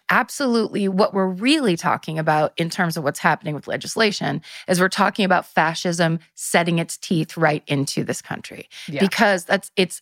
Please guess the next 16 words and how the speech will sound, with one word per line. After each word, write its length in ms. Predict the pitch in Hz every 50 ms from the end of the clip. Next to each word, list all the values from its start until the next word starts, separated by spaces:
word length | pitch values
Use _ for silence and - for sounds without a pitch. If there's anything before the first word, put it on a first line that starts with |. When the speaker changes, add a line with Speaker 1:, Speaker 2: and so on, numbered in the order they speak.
| -
Speaker 1:
actually 540 | 170 165 170 - - - 196 180 165 160 - -
very 260 | 175 175 156 165 160
symbolic. 720 | - - 165 156 160 92 - - - - - - - - - - - - - - -
They're 120 | 202 208
u-, 240 | 196 190 208 226 214 - -
<laughs> 80 | -
they're 220 | 294 285 285 - 330 247 - -
using, 600 | 277 262 269 285 247 226 226 220 202 202 202 -
Speaker 2:
Yeah. 260 | - 156 165 170 151 127 - -
Speaker 1:
they're 240 | 180 220 226 220
using 600 | 220 208 202 202 208 214 202 220 196 190 180 - - _ - - -
law 600 | 190 190 196 190 185 180 175 175 175 175 185 196 _ _
from 460 | - - - 226 208 196 202 202 185
the 340 | 175 220 220 220 226 220 - _ _ _ _ _ _
time 440 | - - 247 233 233 226 226 233 233
of 220 | 214 208 202 190